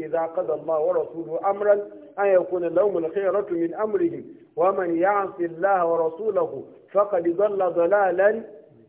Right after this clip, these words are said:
mubina. Wa da mu'mini ba yi ko mu'mina yin zaga. Abe ke so ya ci be tuci wi.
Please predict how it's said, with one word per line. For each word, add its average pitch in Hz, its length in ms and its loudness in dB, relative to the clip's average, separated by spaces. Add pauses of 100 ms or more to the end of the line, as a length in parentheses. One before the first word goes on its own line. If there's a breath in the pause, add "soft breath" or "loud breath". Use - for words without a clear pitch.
mubina. 214 560 0 (540)
Wa 196 220 0
da 170 240 -2
mu'mini 180 400 -2
ba 165 160 0
yi 175 140 -2
ko 202 120 0
mu'mina 185 420 -2
yin 170 80 -4
zaga. 143 360 -4 (880)
Abe 190 300 2
ke 185 80 0 (100)
so 202 80 0
ya 196 180 6
ci 170 80 -12
be 165 180 0
tuci 175 260 -12
wi. 190 380 -4